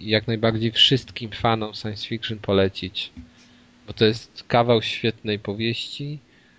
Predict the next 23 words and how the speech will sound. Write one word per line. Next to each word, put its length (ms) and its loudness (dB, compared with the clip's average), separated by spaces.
To 100 0
nie 140 4
jest 340 0
też 200 -4
długie, 580 0
bo 220 -2
ma 260 2
trzysta 420 -6
stron, 540 0
niecałe. 580 0
Jest 600 2
wzbogacone 1120 2
wydanie 480 2
obecne, 460 0
które 260 -6
jest 120 -6
dostępne 440 -8
na 160 -2
rynku, 340 -4
jest 180 -6
wzbogacone 640 -2
o 80 2
opowiadanie, 800 2